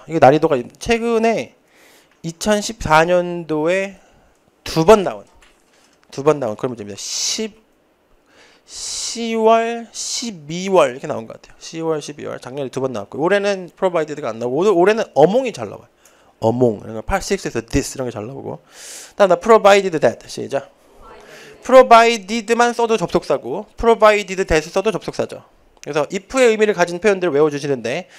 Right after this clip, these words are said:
자, 따라하십니다. provided, providing, provided that,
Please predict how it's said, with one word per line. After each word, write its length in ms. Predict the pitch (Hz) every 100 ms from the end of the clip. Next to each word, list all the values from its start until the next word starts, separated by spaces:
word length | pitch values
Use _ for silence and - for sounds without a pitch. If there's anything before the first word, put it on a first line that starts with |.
| - - _
자, 100 | 123
따라하십니다. 440 | 175 180 175 143
provided, 600 | - 202 165 151 143 117 _ - - _ _ - - - -
providing, 640 | 185 170 147 143 120 - - _ _ - - - -
provided 720 | 190 190 170 165 156 143 139 127
that, 420 | 113 - -